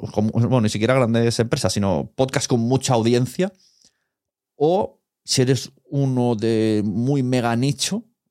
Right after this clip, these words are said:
pero esto te requeriría muchísimo trabajo de encontrar a tu patrocinador ideal. Digamos que lo, lo, el mega nicho no lo tiene fácil para monetizar, ese puede llegar a monetizarlo, pero tiene que hacer un gran trabajo de búsqueda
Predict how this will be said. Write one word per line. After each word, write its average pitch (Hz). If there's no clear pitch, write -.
pero 110
esto 120
te -
requeriría 110
muchísimo 135
trabajo 120
de 120
encontrar 110
a 120
tu -
patrocinador 110
ideal. 71
Digamos 113
que 143
lo, 110
lo, 104
el 107
mega 113
nicho 127
no 131
lo 117
tiene 113
fácil 170
para 113
monetizar, 113
ese 143
puede 180
llegar 147
a -
monetizarlo, 139
pero 117
tiene 147
que 143
hacer 143
un 131
gran 143
trabajo 120
de 104
búsqueda 160